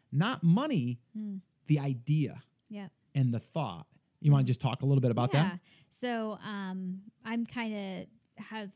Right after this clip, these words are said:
Speaker 2: accidentally stepped into more of, like, a leadership role there. And
Speaker 1: Mm-hmm.
Speaker 2: I, I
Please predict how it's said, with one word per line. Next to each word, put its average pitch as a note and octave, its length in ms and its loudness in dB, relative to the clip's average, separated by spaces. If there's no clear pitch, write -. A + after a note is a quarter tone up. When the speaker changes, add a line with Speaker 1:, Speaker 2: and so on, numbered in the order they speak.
Speaker 2:
accidentally A3 580 -8
stepped - 280 -12
into G3+ 200 -6
more G3+ 140 -6
of, F3+ 80 -10
like, G3 120 -10
a F3+ 40 -10
leadership G3+ 680 -8
role G3 360 -10
there. G3 280 -6
And D3+ 100 12
Speaker 1:
Mm-hmm. D#3 200 10
Speaker 2:
I, G#3 80 -8
I G3+ 100 -10